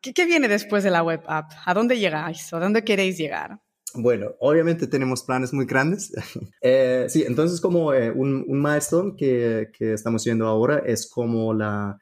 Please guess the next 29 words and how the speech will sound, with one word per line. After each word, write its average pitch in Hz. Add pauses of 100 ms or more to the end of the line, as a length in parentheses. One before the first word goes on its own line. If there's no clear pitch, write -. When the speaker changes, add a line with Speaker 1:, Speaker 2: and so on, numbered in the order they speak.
(140)
Speaker 2:
digital, 123 (100)
em, 101
economy 156
en 113
cuanto 123
a 117 (120)
que 117
queremos 131
que, 123
eh, 110
las 110
personas 135
que 131
pueden 113
crear 110
rutas 151
en 117
nuestra 107 (320)
plataforma 131
también 135
pueden 127
ganar 131 (380)
crear, 117
creando 127
y 107
viendo 107
rutas. -
Y 123
esto, 160